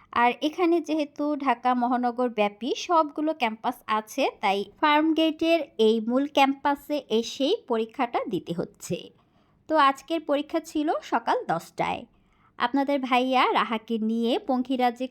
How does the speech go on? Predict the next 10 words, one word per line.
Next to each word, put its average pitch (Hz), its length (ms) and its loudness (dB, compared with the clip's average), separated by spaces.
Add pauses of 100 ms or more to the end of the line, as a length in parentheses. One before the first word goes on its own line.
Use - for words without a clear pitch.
করে 254 440 2
ঘর 226 180 -4 (120)
থেকে 254 280 -2
রওনা 190 280 2
হয়েছিল 226 580 -2
সকাল 277 380 -2 (140)
নয়টায়। 165 540 -4 (560)
এমনিতে 339 520 2
রাহার 240 320 0
প্রতিদিনের 233 600 -6